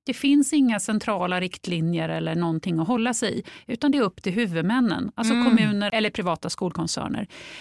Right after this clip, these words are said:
Speaker 1: Så att, eh, det finns en stor spretighet och en del vilsenhet, och man, jag har mött mycket skolpersonal som undrar hur, hur sjutton ska vi orientera
Speaker 2: Ja.
Speaker 1: oss i detta?
Speaker 2: Ja, och det där, eh, få-, kan ju framkalla hjärnblödningar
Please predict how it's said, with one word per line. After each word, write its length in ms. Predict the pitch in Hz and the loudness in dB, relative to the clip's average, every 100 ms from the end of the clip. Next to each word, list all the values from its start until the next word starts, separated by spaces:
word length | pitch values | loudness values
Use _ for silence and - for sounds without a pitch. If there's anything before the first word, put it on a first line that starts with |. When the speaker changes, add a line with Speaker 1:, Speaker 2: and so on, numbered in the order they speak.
| - | -12
Speaker 1:
Så 160 | - 233 | -2 -2
att, 160 | 226 | -2
eh, 60 | 285 254 277 247 233 - | -6 -10 -10 -12 -14 -8
det 120 | - 269 | -2 4
finns 220 | 302 277 | 4 4
en 80 | 277 | 2
stor 180 | 262 | 0
spretighet 800 | 226 - 254 240 - 208 220 214 | 0 0 0 0 -2 -2 -2 -2
och 60 | 220 | 0
en 80 | 220 | 0
del 180 | 95 180 | 0 -2
vilsenhet, 680 | 226 190 196 180 202 196 | -2 -2 -2 -2 -2 -4
och 60 | 202 | -4
man, 320 | 196 254 247 - | -2 -2 -6 -8
jag 180 | 226 | -4
har 100 | 233 | 2
mött 200 | 262 233 | 2 4
mycket 240 | 233 - 214 | 2 0 -2
skolpersonal 560 | 302 - 190 202 - | -2 -2 -2 -2 -2
som 320 | - 190 233 - _ _ - 262 | -2 -4 -4 -8 _ _ -20 -2
undrar 300 | 247 202 185 | 2 4 2
hur, 180 | 208 - | 0 -2
hur 140 | 254 | -2
sjutton 300 | 226 247 - | -2 -2 -4
ska 140 | 214 208 | -4 -2
vi 180 | 214 - | -2 -2
orientera 480 | 214 214 202 190 226 | 2 2 4 2 0
Speaker 2:
Ja. 20 | |
Speaker 1:
oss 160 | 247 - | 0 -2
i 40 | |
detta? 280 | 226 - - - - - - - - - _ _ _ | -4 -4 -10 -10 -16 -16 -16 -16 -18 -20 _ _ _
Speaker 2:
Ja, 220 | 254 277 269 | 0 2 2
och 140 | 294 | 2
det 100 | 285 | 2
där, 340 | 277 294 285 269 247 269 | 2 4 4 4 2 2
eh, 140 | 240 233 | 2 -2
få-, 300 | - 247 - - - - - | -4 -8 -6 -8 -10 -14 -14
kan 160 | - 247 | -6 -4
ju 60 | |
framkalla 420 | 233 240 226 226 214 | -2 -2 -2 0 0
hjärnblödningar 1000 | 233 226 208 240 233 208 202 180 180 | 2 2 2 2 2 2 0 0 -4